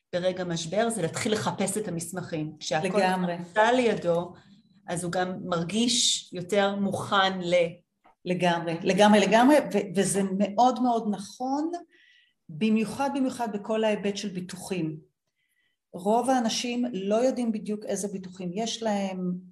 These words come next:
Speaker 2: לא, מעולם לא קיבלו את הפוליסה ליד, לא יודעים מה. ביטוח סיעודי, איזה ביטוח סיעודי? הוא תקף למיד, אפשר להפעיל אותו רק בעוד כמה חודשים, לכמה זמן, מה, מה, איזה משאבים כלכליים יהיו לי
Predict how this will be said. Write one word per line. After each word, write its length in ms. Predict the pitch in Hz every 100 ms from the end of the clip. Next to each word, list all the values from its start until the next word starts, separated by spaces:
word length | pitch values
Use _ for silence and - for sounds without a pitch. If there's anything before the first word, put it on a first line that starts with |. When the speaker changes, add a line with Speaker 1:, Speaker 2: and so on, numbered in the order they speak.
| _
Speaker 2:
לא, 200 | 190 180 - - -
מעולם 400 | 147 185 196 202
לא 60 | 226
קיבלו 280 | 226 202 208
את 120 | 202
הפוליסה 540 | 175 - 202 202 185
ליד, 520 | 165 165 226 233 220 185 180 - - 185 202
לא 80 |
יודעים 580 | 226 247 220 233 220 214 196 -
מה. 420 | 180 185 202 202 180 - - _
ביטוח 260 | - 240 247
סיעודי, 680 | - 220 180 208 254 294 - - _ _
איזה 180 | 202 302
ביטוח 300 | 277 285 285
סיעודי? 520 | - 294 277 285 277 - - -
הוא 200 | 180 180
תקף 360 | 180 202 196
למיד, 540 | 196 180 196 214 202 175
אפשר 220 | - 180
להפעיל 240 | 165 196
אותו 200 | 180 185
רק 80 | 175 180
בעוד 200 | 180 185
כמה 160 | 180
חודשים, 840 | 180 180 175 214 220 214 208 202 - - _ _ 190
לכמה 400 | 175 - 170 175
זמן, 440 | 196 220 208 196 - - - - - 165 170
מה, 280 | 175 175 175
מה, 380 | 180 190 196 - - - -
איזה 180 | 208 311
משאבים 520 | 302 - 202 226 247
כלכליים 540 | 247 233 214 208 233 233
יהיו 280 | 202 226
לי 360 | 240 240 254